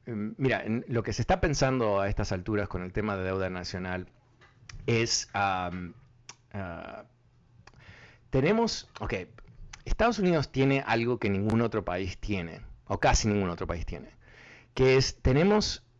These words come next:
la moneda reserva del planeta Tierra y podemos financiar nuestro gobierno vendiendo nuestra moneda,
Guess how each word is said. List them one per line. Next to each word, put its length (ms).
la 240
moneda 560
reserva 720
del 200
planeta 520
Tierra 520
y 120
podemos 540
financiar 1040
nuestro 380
gobierno 640
vendiendo 680
nuestra 400
moneda, 540